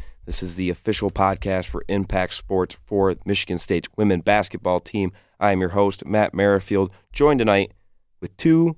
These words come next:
or three-fourths of the beat this year. We have Jada Coster across from me, Allie Cohen to my right. Unfortunately, Marin Klein could not be here tonight. Uh, she decided to go to a concert instead of recording this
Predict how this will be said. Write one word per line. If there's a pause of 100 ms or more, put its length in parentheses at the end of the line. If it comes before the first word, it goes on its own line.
or
three-fourths (180)
of (120)
the
beat
this
year.
We
have
Jada
Coster
across
from
me, (380)
Allie
Cohen
to
my
right. (340)
Unfortunately,
Marin
Klein (720)
could
not
be
here
tonight. (340)
Uh,
she
decided
to
go
to
a
concert
instead
of
recording
this